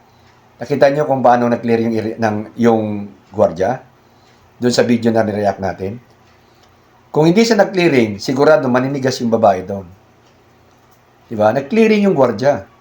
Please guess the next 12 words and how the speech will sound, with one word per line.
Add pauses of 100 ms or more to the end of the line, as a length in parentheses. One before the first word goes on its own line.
(100)
Automatic
yun,
magki-clearing
ang
gwardiya.
Kasi
bakit? (920)
Hindi
sinabi
sa
kwento
na